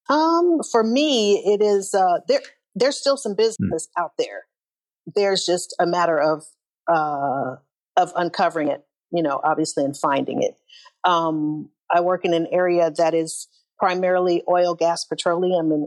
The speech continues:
Speaker 1: energy. Um, and obviously, most of those folks are still working from home. So I've had to go and look for other types of business. So, um,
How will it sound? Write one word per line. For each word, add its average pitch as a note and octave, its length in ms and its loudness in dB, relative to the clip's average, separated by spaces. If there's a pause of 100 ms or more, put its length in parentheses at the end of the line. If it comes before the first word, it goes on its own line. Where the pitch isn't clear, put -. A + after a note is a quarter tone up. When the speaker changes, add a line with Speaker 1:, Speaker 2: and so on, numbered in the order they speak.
Speaker 1:
energy. G#3+ 680 0 (360)
Um, E3 360 2
and D#3 100 2
obviously, E3 560 0 (880)
most F3+ 240 0
of E3+ 80 2
those E3+ 200 0
folks E3+ 280 -2
are D#3 60 0
still D#3 640 0
working D#3+ 340 -2
from D#3 180 -4
home. C#3 420 -2
So D#3+ 240 0
I've D#3 220 2
had D3+ 340 0
to C#3+ 180 -2 (420)
go E3 220 2
and D#3 120 -2
look F3+ 200 0
for D#3+ 200 -2 (320)
other D#3+ 240 0
types - 360 -4
of C3+ 160 -10
business. B2+ 440 -4
So, D3+ 320 0 (320)
um, D3+ 720 0